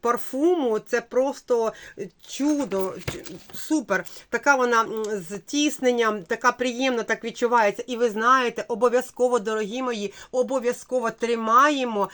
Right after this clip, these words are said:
навіть там, де немає сонячного світла, ми тримаємо парфум в коробочці. Не лінуйтеся секунди п-, потратити на те, щоб,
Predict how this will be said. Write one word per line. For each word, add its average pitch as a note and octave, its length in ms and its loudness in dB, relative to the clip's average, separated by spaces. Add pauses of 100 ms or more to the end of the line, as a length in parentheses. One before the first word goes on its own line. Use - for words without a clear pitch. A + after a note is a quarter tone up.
(140)
навіть A#3 520 2
там, A#3 200 0
де A3 140 -2
немає A#3 500 0
сонячного G#3+ 580 -4
світла, C#4+ 380 0 (200)
ми B3 160 2
тримаємо A#3+ 640 2
парфум B3+ 500 -2
в - 100 -14
коробочці. B3+ 840 0 (320)
Не B3+ 180 0
лінуйтеся D4 760 2
секунди C4+ 640 -2
п-, A3+ 220 -8
потратити C4 680 2
на A#3 100 -2
те, C4 240 -2
щоб, - 260 -2